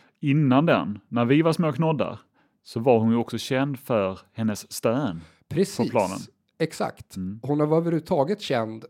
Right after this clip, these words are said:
Speaker 2: som någon som inte blev så populär.
Speaker 1: <gasps>
Speaker 2: Särskilt kanske bland konservativa tennistyckare och så.
Speaker 1: Ja.
Speaker 2: För Steffi Graf då hade ju varit etta ganska länge. Hon spelade tennis som tennis skulle spelas med en, eh,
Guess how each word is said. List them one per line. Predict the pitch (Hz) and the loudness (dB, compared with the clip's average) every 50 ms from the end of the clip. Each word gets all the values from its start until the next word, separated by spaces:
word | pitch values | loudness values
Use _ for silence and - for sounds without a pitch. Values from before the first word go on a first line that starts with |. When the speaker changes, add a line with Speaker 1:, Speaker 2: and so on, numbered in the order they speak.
| _ | _
Speaker 2:
som | - - 131 127 120 | -12 -10 -8 -6 -6
någon | 117 110 107 113 | -6 -6 -6 -8
som | - - 127 127 | -12 -12 -10 -10
inte | 123 117 120 - 120 110 | -10 -10 -10 -10 -10 -8
blev | 113 120 110 104 | -6 -6 -6 -8
så | - - | -8 -12
populär. | 104 - - - 185 175 175 214 233 127 - - 117 - - - - - | -14 -14 -12 -10 -10 -8 -8 -8 -8 -10 -10 -12 -14 -14 -14 -14 -14 -14
Speaker 1:
<gasps> | - - - _ - | -14 -14 -18 _ -10
Speaker 2:
Särskilt | - - 170 139 - - 156 - | -6 -2 -2 -2 -2 -2 -6 -6
kanske | - 156 139 - 127 | -4 -4 -4 -4 -4
bland | 127 123 123 | -6 -6 -4
konservativa | - - 120 113 110 - - 120 123 127 127 127 - 131 110 104 104 104 107 104 104 104 | -2 -2 -2 -2 -4 -6 -8 -6 -6 -6 -6 -6 -4 -4 -4 -4 -6 -6 -8 -8 -8 -8
tennistyckare | - - 127 117 107 104 107 104 - - - 113 - _ - 117 104 104 | -6 -4 -4 -4 -4 -6 -12 -14 -12 -12 -12 -12 -12 _ -8 -8 -8 -8
och | 110 | -8
så. | - - 113 110 - - | -10 -12 -14 -14 -14 -8
Speaker 1:
Ja. | - 135 117 107 104 104 | -4 -2 0 0 0 -2
Speaker 2:
För | 113 | -4
Steffi | - - 170 - - 165 | -2 -2 -2 0 0 0
Graf | 156 160 160 156 147 147 - - | 2 2 4 4 2 0 -2 -6
då | - 127 110 - - _ | -10 -10 -10 -10 -12 _
hade | - - 110 110 107 | -12 -10 -8 -8 -8
ju | 104 | -8
varit | 107 104 - | -10 -10 -10
etta | - 117 - _ - 110 | -12 -14 -14 _ -14 -12
ganska | 110 107 101 - - 123 | -12 -12 -12 -8 -4 -2
länge. | 117 113 110 110 120 135 160 170 - _ _ _ _ _ _ | -2 -2 -2 -2 -4 -6 -6 -8 -10 _ _ _ _ _ _
Hon | - 143 160 | -8 -8 -6
spelade | - - 139 127 117 117 | -4 -2 0 0 0 -2
tennis | - 131 113 107 104 107 104 | -4 -6 -6 -6 -8 -12 -14
som | - 117 113 | -14 -14 -12
tennis | - 107 107 104 110 - | -12 -12 -12 -12 -14 -14
skulle | - 117 110 | -12 -12 -12
spelas | - - 120 113 107 113 - - - - - | -12 -10 -8 -8 -8 -8 -10 -14 -18 -20 -16
med | - 110 104 104 107 104 | -16 -14 -14 -12 -14 -14
en, | 101 98 95 101 | -16 -16 -16 -16
eh, | 104 | -18